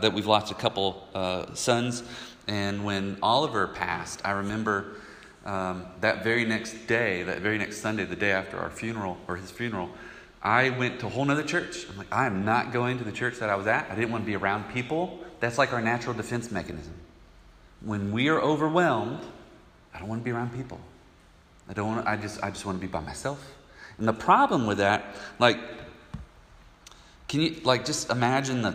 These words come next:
the converse, okay? Just imagine the, the, the, the change. Can you imagine feeling overwhelmed? Any of y'all overwhelmed today? Imagine yourself feeling overwhelmed,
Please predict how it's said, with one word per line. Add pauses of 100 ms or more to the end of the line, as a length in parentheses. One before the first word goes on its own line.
(140)
the
converse,
okay?
Just
imagine
the, (320)
the, (240)
the, (240)
the
change. (420)
Can
you
imagine
feeling
overwhelmed? (760)
Any
of
y'all
overwhelmed
today? (300)
Imagine
yourself
feeling
overwhelmed,